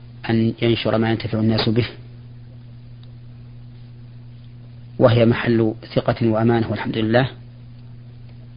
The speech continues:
تجمع هذه الأموال وتطبع بها الكتب النافعة التي ينتفع بها المسلمون في هذه البلاد وفي غيرها.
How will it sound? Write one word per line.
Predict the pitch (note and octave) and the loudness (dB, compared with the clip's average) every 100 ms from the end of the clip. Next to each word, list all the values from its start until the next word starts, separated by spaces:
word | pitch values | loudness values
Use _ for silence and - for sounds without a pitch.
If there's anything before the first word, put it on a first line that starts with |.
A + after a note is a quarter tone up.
| - - - | -18 -16 4
تجمع | D3+ A#2 A#2 G#2 A#2 | 6 6 4 4 2
هذه | A2+ | 2
الأموال | A2+ A2 A2+ B2+ D#3 - - - - - - - - | 2 2 6 6 6 2 -8 -16 -16 -18 -18 -18 -4
وتطبع | B2 D#3+ D#3 B2 | 2 4 6 6
بها | A2+ A#2 A2 G#2+ - | 6 6 4 2 -2
الكتب | A2 - A#2+ G#2+ - - - - - - - - - | -4 -2 2 0 -2 -16 -18 -18 -18 -18 -16 -4 2
النافعة | A2+ B2 A2+ G#2 A2 - - - - - - - - - - - | 4 6 4 2 0 -2 -10 -18 -18 -18 -18 -18 -18 -18 -6 2
التي | A#2 A2+ | 2 6
ينتفع | A2+ A2 A2+ G#2+ | 4 6 4 4
بها | G#2+ A2 | 4 4
المسلمون | A2 A2+ - A2+ A#2+ A#2 A#2 - - | 4 2 4 6 8 8 6 0 0
في | A#2+ | 2
هذه | A2+ A2 A2 | 4 2 0
البلاد | G#2+ G#2+ A2 G#2+ - - | 0 2 2 0 -4 0
وفي | A#2+ B2+ | 2 4
غيرها. | G#2+ G2+ - | 4 2 -2